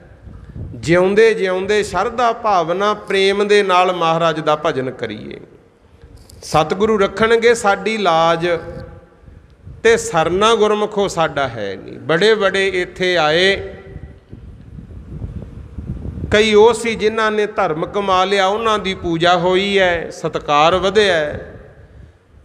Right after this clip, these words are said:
ਤੇ ਕਈ ਉਹ ਸੀ ਜਿਹੜੀ ਆਪਣੀ ਹਉਮੈ ਵਿੱਚ ਫਸ ਕੇ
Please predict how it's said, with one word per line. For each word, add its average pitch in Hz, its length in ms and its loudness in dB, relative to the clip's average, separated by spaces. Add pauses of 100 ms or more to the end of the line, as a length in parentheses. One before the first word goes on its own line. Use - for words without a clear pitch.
(180)
ਤੇ 190 140 4
ਕਈ 208 320 2
ਉਹ 208 220 4
ਸੀ 214 260 -2
ਜਿਹੜੀ 233 460 2
ਆਪਣੀ 196 460 2
ਹਉਮੈ 160 520 2
ਵਿੱਚ 220 260 0
ਫਸ 156 340 -2 (120)
ਕੇ 175 400 -2